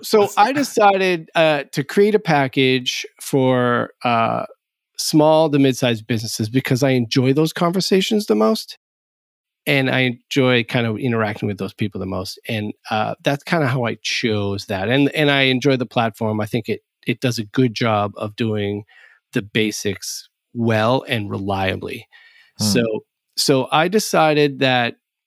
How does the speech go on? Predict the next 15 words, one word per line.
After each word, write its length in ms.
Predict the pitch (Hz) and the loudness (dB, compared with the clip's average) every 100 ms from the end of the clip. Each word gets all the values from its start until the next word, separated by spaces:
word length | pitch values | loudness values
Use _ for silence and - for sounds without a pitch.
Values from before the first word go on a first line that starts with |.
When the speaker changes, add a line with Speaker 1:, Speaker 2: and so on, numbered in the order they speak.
| _ _ _ _ _ | _ _ _ _ _
Speaker 1:
I 80 | 135 | -4
didn't 300 | 117 175 202 | 2 2 2
want 300 | 170 160 139 | 2 0 0
to 100 | 147 | 0
be 100 | 139 | 4
nickel 320 | 135 139 151 | 4 4 4
and 120 | 139 113 | 2 2
diming. 480 | 117 117 117 113 | 0 0 0 -2
I 60 | 110 | 0
didn't 200 | 135 156 | 0 2
want 160 | 151 147 | 2 2
to 60 | |
do 120 | 143 | 0
proposals 580 | 143 131 127 123 113 113 | -2 -2 0 0 -2 -4
anymore. 640 | 113 104 104 107 104 107 | -4 -4 -4 -4 -6 -8